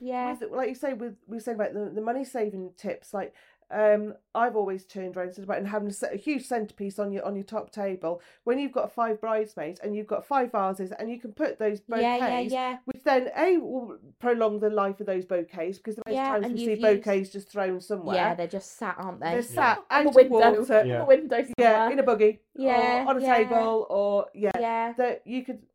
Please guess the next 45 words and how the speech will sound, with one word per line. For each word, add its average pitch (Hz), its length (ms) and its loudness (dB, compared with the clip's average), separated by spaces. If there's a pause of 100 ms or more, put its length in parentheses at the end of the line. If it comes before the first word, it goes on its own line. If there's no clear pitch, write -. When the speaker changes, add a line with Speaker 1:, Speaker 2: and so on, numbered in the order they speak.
(220)
Speaker 2:
prolong 285 400 -2
the 247 80 -6
life 190 240 -2
of 185 60 -18
those, 180 220 -4 (100)
use 285 340 0
them 247 80 -10
as 233 140 -10
a 202 40 -20
centerpiece. 185 840 -10
Speaker 1:
Yeah. 240 440 -2
Speaker 2:
And 214 380 0 (460)
then 220 260 0 (600)
they, 247 260 -4 (360)
that - 280 -4
will 254 120 -10
save 220 440 -2
a 214 40 -8
couple 185 580 -6
Speaker 1:
Yeah, 466 260 0 (240)
a 262 60 2
Speaker 2:
quite 277 120 4
Speaker 1:
little 254 140 2
bit 254 240 -2
of 226 60 -4
money. 208 160 -2
Speaker 2:
money. 269 320 -2 (220)
Speaker 1:
And 240 120 -6
that's 247 220 -2
money 240 260 -2
that 180 140 -6
they 208 140 -2
could 214 220 -12
spend 196 460 -8
somewhere 196 480 -2
Speaker 2:
Yeah. 139 140 -6
Speaker 1:
else. 110 100 -10
Speaker 3:
Somewhere 117 260 -2
Speaker 2:
Yeah. 90 60 -18
Speaker 3:
else, 90 280 -20
yeah. 120 220 -20
Speaker 1:
We 254 200 -6
chatted 214 300 -4
before 226 280 -8
about 208 300 -10